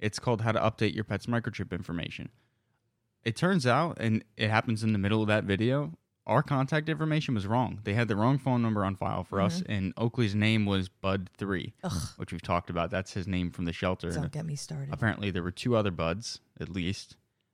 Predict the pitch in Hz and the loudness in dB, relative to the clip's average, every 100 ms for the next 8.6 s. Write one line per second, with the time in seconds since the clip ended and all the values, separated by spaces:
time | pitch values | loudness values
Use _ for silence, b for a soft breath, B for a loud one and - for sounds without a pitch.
0 | _ 98 98 85 78 - _ _ - 90 | _ -4 -2 -2 -4 -10 _ _ -8 -8
1 | - 92 - 101 85 90 85 82 87 82 | -6 -8 -4 -2 -2 -4 -6 -4 -4 -2
2 | 82 113 90 - - - - - 302 - | 0 0 -2 -6 -4 -2 -2 -6 -8 -10
3 | - - 220 - - _ - - - - | -12 -12 -18 -8 -8 _ -18 -6 -6 -6
4 | - _ - 87 87 - 120 110 80 - | -14 _ -6 -2 -2 -2 -2 -2 -4 -2
5 | 165 165 175 _ 143 135 143 - _ _ | 0 0 -2 _ -6 -4 -6 -10 _ _
6 | _ _ _ _ _ _ _ - 107 85 | _ _ _ _ _ _ _ 0 2 2
7 | 53 107 104 101 101 92 87 101 143 160 | 0 2 4 6 4 2 0 4 4 6
8 | 160 - 120 127 147 147 | 2 0 0 0 -2 -4